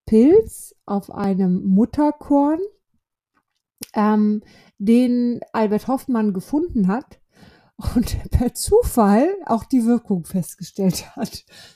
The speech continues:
Das war nämlich nicht sein Plan. So, ähm, aber im Labor merkt er auf einmal, irgendwas ist komisch, ja.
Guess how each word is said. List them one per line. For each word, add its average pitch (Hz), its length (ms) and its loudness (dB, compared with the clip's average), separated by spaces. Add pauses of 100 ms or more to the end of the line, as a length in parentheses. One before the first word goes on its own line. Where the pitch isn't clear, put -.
(120)
Das - 120 -20
war 214 160 -6
nämlich 233 320 -6
nicht 254 260 -8
sein 240 220 -4
Plan. 175 480 -4 (400)
So, 220 400 0 (500)
ähm, 240 540 2
aber 240 220 0
im 240 100 -2
Labor 233 380 0
merkt 262 280 0
er 240 100 -2
auf - 40 -12
einmal, 240 340 0
irgendwas 233 440 -4
ist - 180 -10
komisch, 208 600 0
ja. 208 320 -6